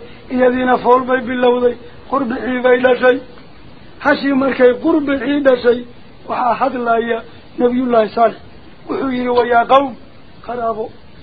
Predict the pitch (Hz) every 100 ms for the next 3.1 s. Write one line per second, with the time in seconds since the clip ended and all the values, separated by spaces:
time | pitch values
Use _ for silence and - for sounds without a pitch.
0 | - - - 220 240 254 254 262 262 294
1 | 294 277 269 - - - 277 220 247 240
2 | 247 254 208 233 262 247 247 208 196 233